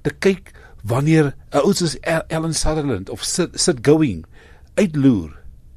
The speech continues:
by die venster of kom stap. Dan gil ons op mekaar ons laities. So, so rugby het op die veld begin. Die rugby het in die belangstelling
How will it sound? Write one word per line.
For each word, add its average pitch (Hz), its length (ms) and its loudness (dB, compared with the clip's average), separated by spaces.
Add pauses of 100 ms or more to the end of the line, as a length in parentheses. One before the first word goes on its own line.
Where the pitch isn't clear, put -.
(340)
by 127 100 0
die 135 140 2
venster 143 500 -2
of 110 120 -10
kom 123 140 -6
stap. - 360 -4 (600)
Dan 156 160 -4
gil - 360 0
ons 175 140 -2
op 156 120 -2
mekaar 139 340 0
ons 120 140 -4
laities. 104 460 -4 (460)
So, - 240 2
so 226 220 4
rugby 190 240 4
het 226 120 0
op 208 60 0
die 214 100 4
veld 156 300 4
begin. 101 240 -4
Die 98 120 0
rugby 113 260 0
het 120 180 0 (400)
in 123 120 -4
die 113 80 -2
belangstelling 95 760 -4